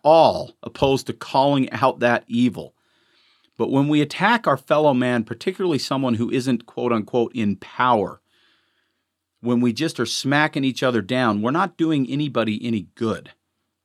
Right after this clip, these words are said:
except for building on that evil. So remember,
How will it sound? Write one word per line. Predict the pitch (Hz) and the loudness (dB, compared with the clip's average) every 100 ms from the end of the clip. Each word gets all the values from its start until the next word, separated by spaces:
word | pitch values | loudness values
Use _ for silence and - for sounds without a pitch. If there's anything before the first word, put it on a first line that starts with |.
| _ _ _ | _ _ _
except | 117 117 - - 160 - | -4 -4 -4 2 2 0
for | - 101 87 101 110 _ 92 | -6 -6 -4 -6 -6 _ -4
building | 131 135 104 92 95 _ _ | 0 2 0 -4 -10 _ _
on | 101 98 | -4 -2
that | 95 90 | -4 -6
evil. | 101 90 67 - _ _ _ _ _ _ _ | -8 -10 -10 -20 _ _ _ _ _ _ _
So | - | -2
remember, | 156 156 180 185 107 80 | 2 2 2 2 0 -6